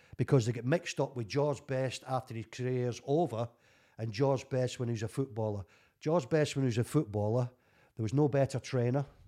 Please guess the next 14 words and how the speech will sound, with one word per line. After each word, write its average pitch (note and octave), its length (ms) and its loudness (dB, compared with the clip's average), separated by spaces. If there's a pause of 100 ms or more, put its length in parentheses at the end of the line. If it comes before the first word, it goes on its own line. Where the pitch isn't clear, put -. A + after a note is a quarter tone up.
(560)
There B2 120 0
was A2+ 80 0
a B2 60 2
lad C#3 300 6
who B2 120 0
didn't C#3+ 340 2
drink C#3+ 480 2
excessively. C3 720 2 (760)
Uh, A2+ 220 2
as A#2+ 80 -4
a C#3 60 2
matter E3 160 4
of G#2 60 -4
fact, C3+ 420 6